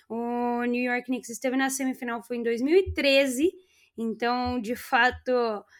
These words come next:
era um gostinho de, de quero mais.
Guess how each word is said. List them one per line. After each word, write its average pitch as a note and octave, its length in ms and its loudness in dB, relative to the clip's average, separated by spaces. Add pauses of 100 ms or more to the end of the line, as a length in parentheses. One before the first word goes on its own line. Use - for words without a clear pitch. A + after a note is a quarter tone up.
(220)
era A#3+ 140 -2
um C4 80 2
gostinho C#4 560 2
de, A#3 1120 0 (380)
de B3 100 -4
quero C4+ 240 2
mais. C4+ 380 4